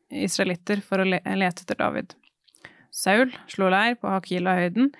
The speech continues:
som ligger ved veien midt imot Jeshimon. David holdt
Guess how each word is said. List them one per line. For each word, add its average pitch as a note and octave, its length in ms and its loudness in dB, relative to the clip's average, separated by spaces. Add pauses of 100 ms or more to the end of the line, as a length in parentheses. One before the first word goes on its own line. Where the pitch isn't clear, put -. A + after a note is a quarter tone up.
(240)
som - 240 2
ligger G#3 300 4
ved G3+ 80 2
veien F#3+ 340 4
midt G3+ 240 -2
imot F#3 240 0
Jeshimon. G3 460 -4 (540)
David F#3 460 4
holdt G3+ 220 -2